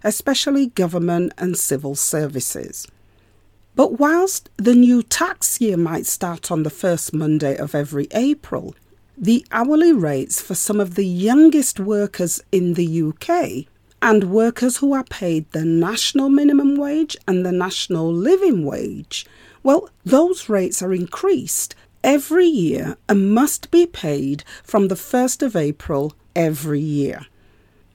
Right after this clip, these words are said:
What this means is that your employer must, not may, but must be alert to the fact that on the first of April every year,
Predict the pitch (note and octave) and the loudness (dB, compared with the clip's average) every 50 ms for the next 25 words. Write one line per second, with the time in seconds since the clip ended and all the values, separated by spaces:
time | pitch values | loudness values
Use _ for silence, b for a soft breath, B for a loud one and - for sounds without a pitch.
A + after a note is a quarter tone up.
0 | _ _ - C#4 E4+ E4 C#4+ D4+ C#4 - - C#4 D4 F#4 G4 F#4 D4+ C#3+ D3 D#3 | _ _ 0 0 0 2 2 0 0 2 4 6 6 8 8 8 6 4 0 -2
1 | - - - A3+ G3+ - - B3 - - A3 A3+ B3 A#3+ A#3+ B3 B3 A#3+ A#3+ - | -4 -2 -4 -4 -2 -2 -4 -6 -4 -4 -2 0 2 2 2 2 4 2 2 2
2 | - - C#4+ C#4+ D4 C#4+ A#3+ F3 D#3+ D#3 D#3+ E3+ - - G#3+ G#3+ A#3 C4+ D#4 C4+ | 0 -4 -4 -2 0 0 0 -2 -2 -2 -2 -4 -6 -4 0 4 4 4 4 4
3 | - - - - - - - - b b b b b b b b b b F3+ F#3+ | 0 -4 -4 -6 -6 -8 -12 -18 b b b b b b b b b b 4 4
4 | A3+ E4 - - D4 D#4+ F#4 F4 D#4 - - D#3+ - _ _ _ _ _ _ _ | 4 4 6 6 6 6 6 6 0 -2 -4 -8 -12 _ _ _ _ _ _ _
5 | _ _ - G#3 - A#3 G#3+ - D4+ G#3+ G#3 A3 A#3+ C4+ D4 - - - B3+ - | _ _ -12 -2 0 0 0 2 0 0 4 4 4 4 4 0 -2 -8 -2 2
6 | D4 D4+ D4+ D#4+ D4+ A#3 F#3+ F3 E3+ E3+ - - - E3+ E3 E3+ - - A3 F#3 | 4 4 6 4 4 4 2 2 0 -2 -4 -6 -6 -6 -6 -6 -4 -4 -6 -6
7 | - - - F3 - - F3+ E3+ D#3+ D#3 D#3 - - - B3+ C#4 C#4+ - - E4+ | -6 -8 -10 -10 -8 -4 -2 -2 0 -2 -2 -8 -2 0 0 0 0 0 -2 -2
8 | - A3 F3+ E3+ - - F3 D#3 - - E3+ D#3 D3+ D3 D#3 C#3 C#3+ D3 D#3+ F#3+ | 0 2 0 0 0 -2 -6 -6 -4 -2 -4 -4 -4 -4 -4 -4 -4 -2 0 0
9 | B3 C#4+ D#4+ | 2 2 0